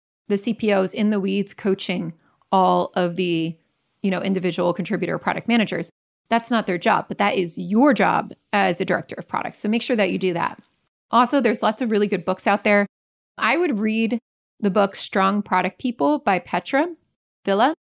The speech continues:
We had her on the podcast talking about this, but she talks about how to be a product leader, especially for directors of product, and how to develop great product managers. So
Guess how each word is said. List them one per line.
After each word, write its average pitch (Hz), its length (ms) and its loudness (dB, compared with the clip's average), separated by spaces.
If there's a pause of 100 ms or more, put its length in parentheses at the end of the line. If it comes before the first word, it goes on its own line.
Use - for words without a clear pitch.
(340)
We 214 160 2
had 214 180 2
her 196 120 2
on 196 120 0
the 214 60 -2
podcast 185 460 -2
talking 185 320 -4
about 175 260 0
this, 175 260 -4
but 202 260 4 (540)
she - 180 0
talks 254 300 2
about 208 320 -2
how 208 120 2
to 208 60 0
be 196 120 0
a - 60 -4
product 196 340 -2
leader, 220 340 2 (300)
especially 269 320 2
for 214 120 2
directors 196 380 0
of 202 60 -6
product, 226 320 2
and 202 100 -2
how 208 220 0
to 202 80 2
develop 185 400 0
great - 200 -4
product 185 300 -2
managers. - 460 -8
So 208 200 0